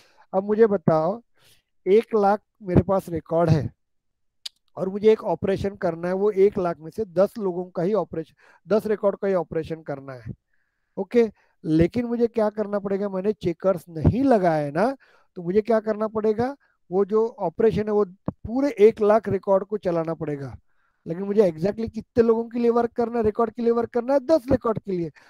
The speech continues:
लेकिन मैं इसके लिए मुझे क्या होगा, नाइंटी नाइन थाउजेंड नाइन हंड्रेड नाइंटी जो record है उसके ऊपर वो जो process करना पड़ेगा, उसके लिए कुछ ना कुछ time लगेगा ना, that is a waste of time, yes or no? अरे हो कि नहीं?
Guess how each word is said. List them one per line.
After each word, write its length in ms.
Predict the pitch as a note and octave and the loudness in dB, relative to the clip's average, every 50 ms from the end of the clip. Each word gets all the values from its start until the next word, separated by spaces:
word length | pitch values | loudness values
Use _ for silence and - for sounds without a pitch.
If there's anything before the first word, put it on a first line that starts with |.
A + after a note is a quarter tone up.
| _ _ - | _ _ -10
लेकिन 260 | F3 E3+ - A#3+ A#3+ | -10 -6 -6 -6 -6
मैं 180 | A#3 G#3+ G#3 G#3+ G3+ F#3 | -4 -2 -4 -4 -4 -6
इसके 260 | F#3 - - - A#3+ A3+ | -10 -12 -8 -6 -4 0
लिए 200 | G#3 G#3+ A3 G#3 | 2 2 0 0
मुझे 220 | G3 G3 G3 G3+ | -2 -4 -4 -2
क्या 160 | - A3+ G#3 | 0 2 2
होगा, 260 | G3 G3 G3+ G#3+ A#3 A#3 - - _ _ _ - | 2 2 0 -2 -4 -4 -10 -20 _ _ _ -4
नाइंटी 300 | E3+ E3+ F3+ F#3+ G#3+ A3+ | -2 -2 -2 -2 -4 -2
नाइन 220 | G#3+ A3+ A3+ A#3 G#3+ - | 0 0 -2 2 4 4
थाउजेंड 340 | F#3 F#3+ G3 F#3+ G#3 G#3 G3+ F#3+ | 4 4 2 -2 -4 -6 -4 -4
नाइन 220 | F#3 G3 G#3+ G3 | -2 -2 -2 -2
हंड्रेड 400 | E3+ F3 F3+ F3+ G3 G#3+ G#3+ - - - _ | -6 -8 -2 0 0 0 0 -2 -6 -12 _
नाइंटी 880 | E3+ D#3 D3 D3 D3+ D#3 E3 F#3 A3 C4 C4+ C#4+ C4 - - - F#3+ G2 - _ _ _ _ _ _ _ _ _ _ _ _ _ _ _ _ - | -20 -20 -18 -16 -8 -2 0 2 4 2 2 0 2 2 2 2 2 -2 -14 _ _ _ _ _ _ _ _ _ _ _ _ _ _ _ _ -2
जो 100 | F3+ F#3 | -2 0
record 380 | F3+ F#3 F3+ - G#3+ G#3+ G#3 G3+ | 0 0 0 4 6 6 6 6
है 120 | F3 C#3 - _ _ _ _ - | 4 2 -2 _ _ _ _ -12
उसके 240 | F3 C#3+ - - A3 | -12 -12 -4 -4 -4
ऊपर 200 | G#3 G#3+ A#3 A3 | -2 0 0 0
वो 140 | G#3+ A3 G#3 | 0 -2 -2
जो 120 | A3 G#3+ | -4 -6
process 360 | - G3+ F#3+ - - G#3 - | -6 -8 -8 -6 -6 -8 -8
करना 260 | _ G3 F#3+ F#3 G3+ G3 | _ -10 -8 -6 -6 -6
पड़ेगा, 380 | F#3+ G3+ F3+ F#3+ F3+ E3+ D3+ - _ _ _ _ - | -4 -2 -2 -2 -2 -2 -6 -8 _ _ _ _ -16
उसके 220 | D#3+ - - - | -16 -14 -8 -4
लिए 80 | G3 G#3+ | -4 -4
कुछ 180 | - - F#3+ - - | -4 -4 -10 -10 -10
ना 60 | A3 | -12
कुछ 180 | A3+ - A#3+ G#3+ - | -10 -10 -10 -6 -2
time 220 | - A3+ G#3+ G#3+ A3 | -2 -2 0 0 -2
लगेगा 340 | A3 G3+ A#3 A#3 A#3+ C#4+ | -2 -2 -2 -2 0 0
ना, 200 | D#4 D#4 C#4 G#3 - _ _ _ D#3 | 0 0 0 -2 -6 _ _ _ -10
that 140 | F3 - G#3 | -8 -6 -6
is 100 | G3 G#3 | -4 -2
a 60 | G3+ | 0
waste 280 | G#3 A#3 A3 - - | 2 2 2 2 2
of 160 | C#4+ C#4 A#3+ - | 2 0 2 4
time, 240 | - C#4 C4 C4+ C4+ B3+ _ _ _ _ _ _ _ - | 4 4 4 4 0 -6 _ _ _ _ _ _ _ -2
yes 200 | D#3+ E3+ D#3+ - | -2 0 4 6
or 140 | G#3+ A3+ A3 A3+ | 6 6 6 6
no? 180 | A3+ A3+ F#3+ C3+ - _ _ _ _ _ _ _ _ _ _ _ _ _ _ _ _ _ _ _ _ - | 2 -2 -2 -4 -8 _ _ _ _ _ _ _ _ _ _ _ _ _ _ _ _ _ _ _ _ -6
अरे 140 | D#3+ E3+ | -4 -2
हो 120 | E3 D#3+ D#3+ | -2 -2 -2
कि 160 | E3+ F#3+ G3 | -4 -6 -4
नहीं? 220 | G3 F#3+ D#3+ C3+ | -4 -4 -6 -8